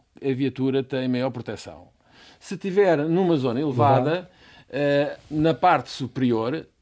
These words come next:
Speaker 1: eh, sobretudo na parte superior da torre, é onde a viatura é
Speaker 2: Claro.
Speaker 1: mais vulnerável. Portanto, do ponto de vista tático, faz sentido estar
Speaker 2: Instalar essas, essas,
Speaker 1: Exatamente.
Speaker 2: essas defesas no
Speaker 1: Exato.
Speaker 2: topo dos edifícios.
Speaker 1: Ora bem, quando instala essa defesa no topo de um edifício,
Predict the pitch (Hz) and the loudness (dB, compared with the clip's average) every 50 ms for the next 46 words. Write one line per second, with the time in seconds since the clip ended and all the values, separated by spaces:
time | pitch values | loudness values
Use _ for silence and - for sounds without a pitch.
0 | _ - 117 120 117 113 107 107 110 107 - - 143 123 120 120 - 165 156 135 | _ -12 -8 -6 -6 -4 -6 -6 -8 -10 -8 -8 -6 -6 -6 -6 -2 0 0 2
1 | 120 127 127 120 120 - 147 131 - - - 143 123 - 139 127 123 117 113 113 | 2 0 0 0 -2 -2 -4 -4 -4 -8 -14 -16 -14 -8 -6 -4 -2 -2 -2 -2
2 | 123 135 135 - 143 143 143 139 143 170 175 170 _ _ _ - _ 151 147 160 | -2 -4 -2 0 0 0 0 0 -4 -8 -10 -10 _ _ _ -16 _ 0 2 2
3 | 160 160 147 147 151 156 160 156 156 139 151 143 131 - 147 147 147 143 143 143 | 2 2 2 0 -2 -2 0 0 0 0 -2 -2 -2 -2 -2 -2 0 0 0 -2
4 | 139 120 127 147 156 156 151 127 113 98 101 92 95 - _ - 202 220 - 208 | -2 -2 -2 -4 -2 0 0 0 0 -2 -4 -10 -10 -14 _ -8 -8 -4 0 0
5 | 165 143 127 - - 143 196 196 - 302 277 - - 185 156 - - 143 - - | 2 2 0 -4 -8 -8 -8 -4 -2 -2 -2 -2 -4 -8 -8 -8 -10 -12 -8 -8
6 | 110 98 - - 131 - - - - - - - - _ - - - 175 160 143 | -8 -8 -8 -10 -12 -12 -12 -18 -18 -20 -20 -20 -20 _ -12 -2 2 2 2 2
7 | - 180 180 170 - - 247 269 247 285 285 - _ _ _ _ - - - - | 0 -4 -6 -6 -2 0 0 2 0 -2 -6 -8 _ _ _ _ -20 -20 -6 0
8 | 202 190 170 143 127 147 135 135 147 143 117 113 107 - - 117 110 107 104 - | 2 4 4 4 4 2 2 2 2 2 2 0 -2 -4 -4 -6 -6 -6 -4 -4
9 | 127 117 120 107 120 117 180 185 190 170 165 156 - - - 175 180 208 208 - | -2 0 0 -2 0 -2 -2 0 0 0 0 -2 -4 -2 -2 0 0 0 -2 -6
10 | - - - - - - 180 196 185 196 147 113 135 196 190 190 196 - - _ | -12 -16 -16 -16 -14 -8 -6 -2 0 0 0 4 4 6 6 4 2 -4 -14 _
11 | - - - - - 147 139 185 196 - - 107 - - 185 214 190 160 127 110 | -20 -20 -20 -8 -4 0 0 0 0 0 -2 -2 0 2 2 4 4 4 4 2
12 | 98 117 - _ - 302 349 349 339 311 240 220 190 185 156 - - 151 123 110 | 0 -4 -10 _ 2 4 6 6 6 6 6 6 4 2 2 0 2 2 2 2
13 | 107 117 127 131 165 185 156 - 170 160 - - - 127 104 95 90 90 92 92 | 2 0 -2 -2 -2 -2 -2 -2 -4 -6 -6 -6 -4 -4 -4 -4 -4 -8 -12 -10
14 | 98 131 147 170 175 165 - 170 143 113 - 123 127 143 147 131 - - - 107 | -4 0 2 2 2 0 0 0 0 0 -2 -2 -2 0 0 0 -2 -4 -8 -8
15 | 95 - - - 120 | -8 -8 -8 -12 -12